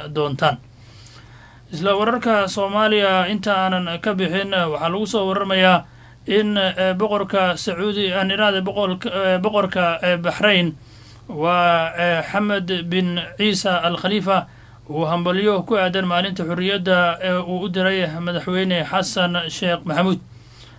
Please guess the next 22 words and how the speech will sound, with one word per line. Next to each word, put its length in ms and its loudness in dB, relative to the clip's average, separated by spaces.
Boqorka 540 0
ayaa 240 0
madaxweynaha 880 0
ugu 240 -2
duceeyey 720 -2
in 100 -2
uu 140 -4
caafimaad 540 -2
iyo 180 -2
farxad 420 -2
uu 160 -6
siiyo, 720 -2
inkastoo 480 -4
hadda 400 -2
wararkii 340 -4
ugu 160 -6
dambeeyey 420 -2
ay 60 0
sheegayaan 540 -2
madaxweynahan 560 -4
uu 160 -6
xaqiijiyeyba 680 0